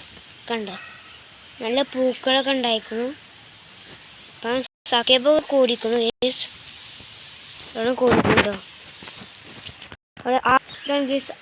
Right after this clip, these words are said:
ആകാശം. എനിക്ക് കാണാൻ പറ്റില്ല. ഉച്ചനെ കാണാൻ. റൈറ്റ്. പത്ത് മണി പൂവ്. നിങ്ങൾ കണ്ടിട്ടുണ്ടോ?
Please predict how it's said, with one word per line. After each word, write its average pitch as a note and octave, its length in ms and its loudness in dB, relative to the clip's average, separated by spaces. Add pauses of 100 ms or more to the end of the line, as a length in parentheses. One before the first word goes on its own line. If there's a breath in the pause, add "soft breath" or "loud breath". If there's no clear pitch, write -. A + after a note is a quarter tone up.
(100)
ആകാശം. A3 460 -6 (180)
എനിക്ക് A#3+ 320 -10
കാണാൻ C4 300 -2
പറ്റില്ല. A#3 380 -4 (260)
ഉച്ചനെ A#3 400 -10
കാണാൻ. G3+ 260 -14 (1500)
റൈറ്റ്. G#3 280 -4 (460)
പത്ത് - 400 -6
മണി D4 160 6 (220)
പൂവ്. G3+ 200 -2 (720)
നിങ്ങൾ C4 240 0
കണ്ടിട്ടുണ്ടോ? C4 680 -2